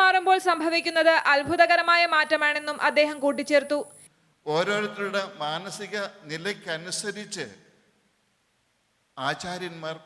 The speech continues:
Speaker 2: പറഞ്ഞു കൊടുത്തു. അപ്പോൾ ജാതി വ്യവസ്ഥ ഉണ്ടായത് വർണ്ണ വ്യവസ്ഥയായിരുന്നു, ജാതി വ്യവസ്ഥയല്ലായിരുന്നു. ജാതി നിശ്ചയിക്കുന്നത്, വർണ്ണം നിശ്ചയിക്കുന്നത്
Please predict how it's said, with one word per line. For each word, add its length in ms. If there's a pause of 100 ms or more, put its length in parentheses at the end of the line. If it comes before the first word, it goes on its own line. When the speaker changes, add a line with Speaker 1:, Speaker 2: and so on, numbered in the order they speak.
(120)
Speaker 2:
പറഞ്ഞു 380
കൊടുത്തു. 340 (1120)
അപ്പോൾ 180 (180)
ജാതി 460
വ്യവസ്ഥ 380 (240)
ഉണ്ടായത് 680 (1000)
വർണ്ണ 340 (300)
വ്യവസ്ഥയായിരുന്നു, 840 (120)
ജാതി 300
വ്യവസ്ഥയല്ലായിരുന്നു. 880 (1120)
ജാതി 260 (100)
നിശ്ചയിക്കുന്നത്, 800 (180)
വർണ്ണം 340
നിശ്ചയിക്കുന്നത് 680